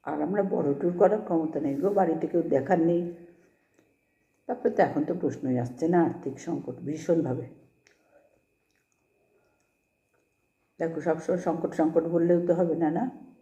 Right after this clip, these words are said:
এই অবস্থাতে মানিয়ে নিয়ে চলতে হচ্ছে। আর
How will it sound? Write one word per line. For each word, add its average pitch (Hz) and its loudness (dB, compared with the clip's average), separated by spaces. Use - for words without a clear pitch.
এই 196 0
অবস্থাতে 202 0
মানিয়ে 214 0
নিয়ে 214 -6
চলতে 208 -2
হচ্ছে। 208 -4
আর 160 0